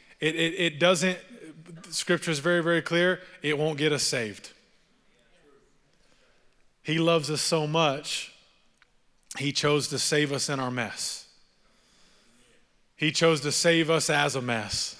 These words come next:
<laughs> He chose to use people who won't ever get it right. We'll never, isn't that crazy? We'll never get everything right. I don't stand, today as I stand up here and preach to you today, I do not stand up here a sinless man.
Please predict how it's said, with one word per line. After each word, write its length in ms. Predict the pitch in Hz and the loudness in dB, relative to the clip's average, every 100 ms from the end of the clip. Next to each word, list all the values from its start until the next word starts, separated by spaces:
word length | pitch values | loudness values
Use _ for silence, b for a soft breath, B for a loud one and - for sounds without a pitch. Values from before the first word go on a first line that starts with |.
| - | -18
<laughs> 720 | 127 - - - - - - - | -18 -18 -20 -20 -20 -20 -8 0
He 120 | 175 | 2
chose 320 | 190 190 151 | 6 4 6
to 100 | 170 | 4
use 420 | 165 196 202 202 | 4 6 6 4
people 560 | - 196 202 208 208 196 | 2 4 4 4 4 6
who 140 | 180 | 6
won't 240 | 180 185 170 | 6 6 6
ever 260 | 185 185 | 4 4
get 180 | 165 185 | 4 4
it 120 | 185 | 4
right. 340 | 165 147 131 143 - - _ _ _ _ _ _ - | 4 2 2 -2 -12 -20 _ _ _ _ _ _ 0
We'll 140 | 180 | 4
never, 240 | 202 202 | 6 6
isn't 360 | 190 165 208 220 | 4 2 4 6
that 160 | 233 - | 4 6
crazy? 320 | 180 185 196 | 6 6 4
We'll 180 | 180 196 | 4 6
never 280 | 190 190 | 6 4
get 240 | 170 165 170 | 4 4 4
everything 600 | 165 160 151 135 143 131 | 4 4 4 2 2 2
right. 300 | 120 110 95 - - _ B B B B | 0 -2 -4 -14 -20 _ B B B B
I 100 | 156 | 4
don't 160 | 220 202 | 4 4
stand, 460 | - 196 196 170 | 4 6 4 0
today 240 | - 175 202 | 2 6 8
as 100 | 185 | 8
I 100 | 185 | 4
stand 240 | - 190 | 4 2
up 100 | 185 | 2
here 140 | 185 180 | 4 2
and 80 | |
preach 360 | 160 180 190 - | 4 2 2 0
to 80 | 185 | 0
you 60 | |
today, 400 | 190 185 190 196 196 B B | 2 4 4 4 2 B B
I 140 | 170 180 | 4 6
do 140 | 170 | 6
not 260 | 160 185 180 | 6 6 4
stand 320 | - 190 185 | 2 4 4
up 120 | 185 | 4
here 180 | 185 185 | 6 4
a 80 | 147 | 4
sinless 460 | - 175 175 160 | 2 2 2 0
man. 400 | 170 160 120 101 | 0 -2 -2 -6